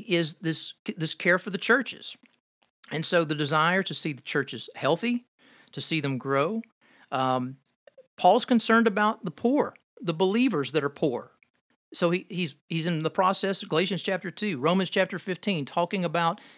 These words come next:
delivering resources to the saints. So he's concerned about widows. He talks to Timothy about widows within the church at Ephesus. And, and so you see this concern for the churches. But, but while there's this concern for the churches,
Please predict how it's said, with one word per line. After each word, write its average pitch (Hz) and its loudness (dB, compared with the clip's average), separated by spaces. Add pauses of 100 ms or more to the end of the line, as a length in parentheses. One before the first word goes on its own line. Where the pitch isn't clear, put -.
(120)
delivering 180 0 (560)
resources 170 0
to - -4
the 151 -4
saints. - 0 (580)
So - -2
he's 196 -2
concerned 202 4
about 196 2
widows. 180 2
He 165 -8
talks 170 0
to 180 -6
Timothy 180 -2
about 156 -4
widows 170 0
within 147 -4
the 143 -4
church 160 -4
at 151 -6
Ephesus. - -6
And, - -14 (580)
and 196 -2
so 220 0
you 196 0
see 254 0
this 190 0
concern 190 -2
for 190 -10
the 170 -4
churches. - -6 (720)
But, 190 2 (440)
but 180 4
while 190 6
there's 262 0
this 220 2
concern 190 2
for 180 -6
the 156 -4
churches, - -2